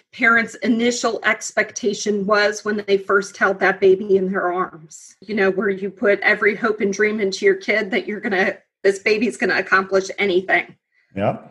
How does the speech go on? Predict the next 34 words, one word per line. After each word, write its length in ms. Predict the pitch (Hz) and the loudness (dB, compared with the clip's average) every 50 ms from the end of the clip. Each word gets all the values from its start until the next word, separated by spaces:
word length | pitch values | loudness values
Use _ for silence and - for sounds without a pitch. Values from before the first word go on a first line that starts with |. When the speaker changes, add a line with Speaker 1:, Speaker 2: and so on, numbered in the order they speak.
| _ - | _ -4
Speaker 1:
And 180 | - 220 226 220 | -2 -2 -2 -2
so 720 | - - - 277 247 240 240 233 233 233 240 240 - - _ _ - - | -6 -4 0 2 2 4 4 2 0 0 -2 -4 -4 -8 _ _ -4 -2
I 60 | 233 | 2
like 240 | 233 247 240 240 240 | 2 2 2 2 0
to 120 | - 277 | -2 0
remind 480 | 262 254 240 233 220 226 233 247 240 - | 2 4 4 4 4 2 2 0 -2 -2
parents 500 | - - 226 233 233 247 262 - - - | -2 0 0 2 2 0 0 -2 -4 -2
that 340 | - 220 214 - - - | 0 2 2 2 0 -2
those 200 | - 214 226 214 | -2 -2 -2 -2
dreams 360 | - - 220 226 233 233 - - | -4 -6 -4 -4 -4 -4 -2 -2
and 120 | 208 233 | -2 -2
expectations 840 | 202 196 - - - 214 196 196 - - 185 196 - - 208 208 202 | -2 -2 -6 -8 -6 -6 -4 -4 0 0 0 0 0 -4 -4 -2 0
aren't 240 | 180 170 190 185 - _ _ _ _ - | -2 -2 -2 -4 -8 _ _ _ _ -6
really 240 | 190 214 196 208 214 | -4 -2 -2 -2 -4
gone. 500 | 190 - 202 185 190 202 214 247 247 233 | -4 -2 -2 0 0 0 0 0 0 0
They're 160 | 208 185 185 | 2 2 2
just 560 | 185 - 190 185 185 - - - - - _ _ - | 2 2 2 2 0 -2 -16 -18 -20 -20 _ _ 0
altered. 560 | 180 175 185 185 - 262 277 294 294 - - _ _ _ _ _ _ _ _ _ _ - | 0 0 0 0 2 2 2 2 2 -2 -10 _ _ _ _ _ _ _ _ _ _ -4
Speaker 2:
Mm-hmm. 280 | 147 143 131 107 143 185 | -2 -2 -2 0 0 2
Speaker 1:
And 560 | 208 196 196 196 196 208 214 196 - - - - _ | 4 4 4 4 2 2 -2 -4 -10 -14 -18 -18 _
now 300 | - 208 220 233 208 220 | -8 -2 0 2 2 2
the 140 | - 220 196 | 0 -2 -6
parent 520 | - - 220 247 226 226 226 226 220 208 | -8 -6 -4 0 2 2 0 0 -2 -8
just 220 | - - 208 - - | -12 -16 -16 -8 -2
has 240 | 247 185 196 190 - | 0 0 0 0 -2
to 140 | - 202 | -4 -4
deal 280 | 196 - 214 214 208 202 | -2 0 0 0 0 0
with 240 | 185 208 202 196 - | 0 0 0 2 2
a 60 | 185 | 0
different 560 | 190 185 - 196 196 - 254 247 208 - 240 | 0 2 0 -2 0 0 -2 -2 -4 -6 -8
lists 340 | 233 240 240 - - - - | -6 -8 -8 -8 -8 -4 -4
of 140 | 269 240 - | -2 -2 -4
strengths, 840 | - - - - 269 240 262 269 262 - _ - - - - - _ _ _ _ _ - | -12 -14 -8 0 0 2 2 0 -2 -10 _ -20 -20 -20 -20 -20 _ _ _ _ _ -10
um, 380 | - 214 214 220 220 226 226 | -6 -4 -2 -2 -2 -4 -6